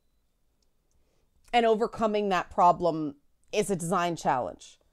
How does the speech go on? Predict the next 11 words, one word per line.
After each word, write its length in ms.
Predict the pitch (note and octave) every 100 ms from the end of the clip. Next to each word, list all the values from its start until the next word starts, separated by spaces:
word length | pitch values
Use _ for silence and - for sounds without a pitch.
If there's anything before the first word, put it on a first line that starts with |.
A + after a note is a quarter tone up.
| _ _ _ _ _ -
Now, 180 | A3+ -
obviously, 640 | C4+ D4 C4+ E4 C#4 C4+ D4
that's 460 | A#3 A3+ A3+ -
not, 480 | A#3 A3+ G#3 G#3 G3+ _
it, 160 | C#4 C#4+
it, 140 | C#4 C4+ _ _
it 220 | - C#4+
is 460 | D4 C#4 D#4 - - _ _
somewhat 920 | - - - - C#4+ D4+ D#4 B3+ G3 -
a 60 | A3+
challenge 760 | - - G3 F#3 F#3 F3+ F3+